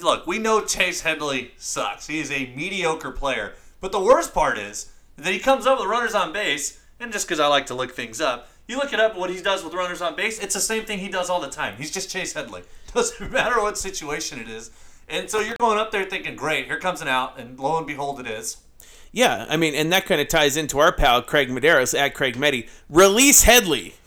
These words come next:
Speaker 2: Gotta play the other guys. So let's, let me ask you something, Danny.
Speaker 1: Sure.
Speaker 2: I'll give you a few names, and you tell me what these people have in common. Craig Medeiros,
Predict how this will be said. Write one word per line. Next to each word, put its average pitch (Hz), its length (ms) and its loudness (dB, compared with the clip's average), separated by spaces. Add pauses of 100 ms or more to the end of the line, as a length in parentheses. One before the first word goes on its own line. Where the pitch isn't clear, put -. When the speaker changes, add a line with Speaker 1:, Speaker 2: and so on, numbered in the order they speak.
Speaker 2:
Gotta 190 260 8
play 196 280 6
the 165 100 8
other 135 220 4
guys. 110 440 -6 (440)
So 180 180 4
let's, 202 380 2
let 196 120 0
me 208 100 2
ask 165 240 2
you 170 100 -4
something, 113 320 -2
Danny. 117 140 -4 (140)
Speaker 1:
Sure. - 40 -12 (140)
Speaker 2:
I'll 147 120 4
give 160 200 -2
you 135 100 2
a - 20 -8
few 185 260 -4
names, 143 380 0
and 127 120 -8
you 143 100 -4
tell 139 260 0
me 135 160 -4
what 127 260 -4
these 131 260 -6
people 113 340 -8
have 113 200 -2
in 110 100 -12
common. 104 400 -4 (760)
Craig 156 180 2
Medeiros, 151 600 -2